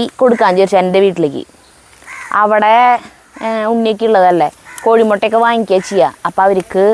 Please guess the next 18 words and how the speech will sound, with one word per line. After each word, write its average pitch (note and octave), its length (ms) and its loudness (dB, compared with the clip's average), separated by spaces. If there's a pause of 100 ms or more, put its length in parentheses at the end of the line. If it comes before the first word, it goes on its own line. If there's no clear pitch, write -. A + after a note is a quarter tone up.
(380)
ഇങ്ങനത്തെ B3 320 2
ഒരു B3 120 2
കൂടുണ്ടെങ്കിൽ, A#3 600 2 (600)
ഏ, - 20 4 (340)
തീറ്റയും B3 440 0
വെള്ളമൊക്കെ A#3+ 360 2
ഇതിലായിട്ട് A#3 400 2
തന്നെ A#3 160 -2
അവിടെ B3 140 2 (340)
എങ്ങനെയാലും C#4 420 2
അഴിച്ചിട്ട് B3 300 -2
വളർത്താൻ A3+ 360 0
പറ്റില്ല. G3 280 -2 (580)
അപ്പൊ A#3 160 -2
ഇതിൽ B3+ 200 4
തന്നെ C4+ 180 4
ഒരു C#4 120 4
അഞ്ച് C4+ 160 2